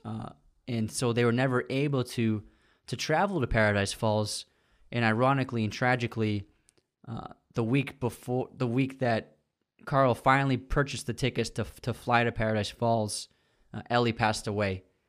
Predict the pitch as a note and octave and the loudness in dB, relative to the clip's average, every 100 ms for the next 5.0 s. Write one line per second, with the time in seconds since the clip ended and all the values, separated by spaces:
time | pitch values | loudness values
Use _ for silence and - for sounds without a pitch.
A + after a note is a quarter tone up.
0 | _ _ - G#2+ - A2 G#2 G2 F#2 - | _ _ -6 -4 0 2 2 2 -2 -10
1 | _ - C#3 B2+ B2 B2+ A#2+ - A#2+ A#2+ | _ -2 2 2 2 2 0 0 2 2
2 | A2+ G#2+ A#2 A#2 C3 - B2+ A#2+ A2+ A2 | 0 0 2 2 0 -4 0 4 4 2
3 | - A#2+ A#2 A#2 - A#2 G#2+ A#2+ A2+ A2 | 0 0 0 -4 -2 -2 0 0 2 0
4 | - - A#2+ A2 A#2 G#2 G2+ A#2+ A2+ | -4 2 2 4 0 -2 -2 -2 -2